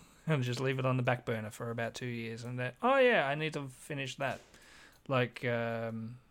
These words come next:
like Deep Space. Which, unfortunately, doesn't have a conclusion. Not yet. It's gonna be a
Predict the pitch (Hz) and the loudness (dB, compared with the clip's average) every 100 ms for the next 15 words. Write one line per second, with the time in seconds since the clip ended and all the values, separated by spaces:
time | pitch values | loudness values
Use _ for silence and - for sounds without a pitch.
0 | _ _ _ _ - - 147 120 117 127 | _ _ _ _ -20 -10 -6 -6 -4 -4
1 | 117 - 127 113 - - _ _ _ _ | -4 -4 -4 -4 -6 -14 _ _ _ _
2 | _ _ _ _ _ _ _ _ _ - | _ _ _ _ _ _ _ _ _ -20
3 | - _ - - - - - - _ _ | -20 _ -20 -20 -20 -20 -20 -20 _ _
4 | - 123 117 - - - - - - - | -8 -6 -6 -8 -12 -16 -14 -16 -10 -4
5 | 120 123 113 120 113 113 117 117 123 113 | -2 -2 -2 0 0 0 -2 -6 -6 -4
6 | 117 120 113 120 113 123 117 110 - _ | -4 -4 -6 -6 -6 -4 -6 -8 -16 _
7 | _ - - _ _ _ _ _ _ - | _ -20 -20 _ _ _ _ _ _ -20
8 | - - 127 107 107 - _ _ _ _ | -18 -6 -4 -4 -6 -12 _ _ _ _
9 | - 165 131 117 110 | -10 -4 -2 -2 -6